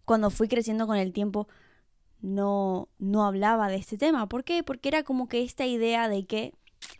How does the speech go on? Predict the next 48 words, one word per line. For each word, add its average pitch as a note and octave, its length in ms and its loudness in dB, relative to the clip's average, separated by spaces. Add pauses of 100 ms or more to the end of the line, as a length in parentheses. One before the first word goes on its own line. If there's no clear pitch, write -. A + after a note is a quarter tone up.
(240)
si - 200 -6
lo, A3+ 300 4
si C#4 200 -4
lo C4 180 6
hablo, G#3 460 4 (180)
es - 180 -8
que G#3 200 -2
la G#3 140 0
gente G#3+ 320 -4
va G3+ 80 0
a G3 60 -4
pensar G3 260 -2
de F#3 100 -2
que F3+ 100 -8
soy - 160 -8
estúpida. - 520 -12 (480)
Hasta C#4 260 4
que C#4+ 260 6
decidí G#3 340 2
crear G#3+ 360 4
Deep, C4+ 360 0 (220)
y B3 120 2
por G#3+ 160 6
eso A#3+ 180 0
se D4 80 -2
llama A#3 300 -2
Deep, A3+ 380 -2 (120)
porque F#3+ 360 -4
para G3 140 2
los F#3 120 2
que G3 120 0
no G3+ 120 0
saben A3 200 4
inglés, A3 360 0
Deep G#3+ 280 -2
es - 180 -4
profundo. A3+ 800 4 (440)
Entonces A#3 400 4
es A#3+ 120 2
esta B3 200 0
idea A3+ 320 4
de G3+ 160 -2
que G#3 120 -6
la G3+ 120 0
moda A#3 280 2
no A3+ 380 2
es A#3+ 120 -2
superficial, G3 580 -4